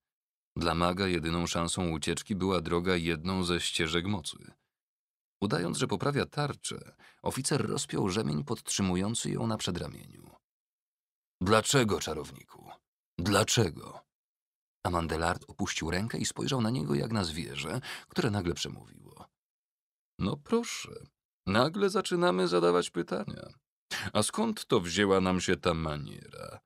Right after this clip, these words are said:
Zrezygnowaliśmy ze ślepego wykonywania rozkazów i próbujemy zrozumieć, co się wokół nas dzieje? Wysilamy na miastko umysłu, który do tej pory zajmował się tylko żarciem, piciem i szukaniem dziury, w którą można by wsadzić kuśkę?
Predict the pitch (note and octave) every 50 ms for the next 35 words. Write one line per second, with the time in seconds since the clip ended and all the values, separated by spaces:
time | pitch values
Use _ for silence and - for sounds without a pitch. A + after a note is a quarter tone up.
0 | _ _ _ _ _ _ _ _ F#2 F2+ G2 F#2+ F#2 F2 F#2 F2+ E2 F2+ F#2 F#2+
1 | G#2 G#2 A2 C3 B2 G#2 G#2 F#2+ - G2 F2+ - G#2 G2+ G2+ G#2 F#2+ G2 - F#2+
2 | F2+ F2+ E2+ F#2 F#2+ G2 F#2+ F#2 F2 - - F#2 F2+ F#2+ A2 C3+ D3 D#3+ C#3+ C#3+
3 | B2+ G2 F#2+ G2 G#2 A#2+ A#2 F#2+ F#2+ F#2 F2+ E2+ F#2 G#2+ A#2+ B2+ B2 - - -
4 | - A2+ - - - C#3 D3 D3+ C#3+ - - D#3 D#3+ D#3+ D3+ C3 A#2+ F#2 F2 E2+
5 | A1 - - - - F3+ F#3 F3+ - _ _ _ _ _ _ _ - - - F#2
6 | G#2+ G#2+ - A2+ G#2+ G2+ G#2+ A2+ B2 B2+ A#2+ A#2 A2+ A2 G#2+ G#2+ A2 G#2+ - -
7 | - A#2+ G#2 F#2+ F#2 F#2 F#2 G2+ - - - F3+ - - - - - D#3 C#3+ A#2+
8 | B2 B2+ - C3+ A#2 G#2 - A#2 B2+ C3+ D3+ D3 C3 A#2+ G#2+ G#2+ A#2+ C3 D3 D#3
9 | D3 - - B2 A2+ C#3 B2+ A2+ - - G2 F2 E2 E2+ F2+ F2+ - - - -
10 | - - E3 F3 D#3 C#3+ - - - - - - - D#3 A#2 A#2 A2+ - - C#3
11 | - - - C#3+ D#3 D#3+ D#3 D3 A2+ F#2 E2+ E2 F2 G#2 G2+ F#2+ F2+ F2 A2+ C3+
12 | C3+ - - D3+ C#3 C#3 A#2+ G#2+ G#2 A2 A#2+ B2+ B2 C#3 C3+ B2+ A#2 A#2 A2+ -
13 | - - C3 C3 C3 B2 - - - - - - D2 C2 - - - - -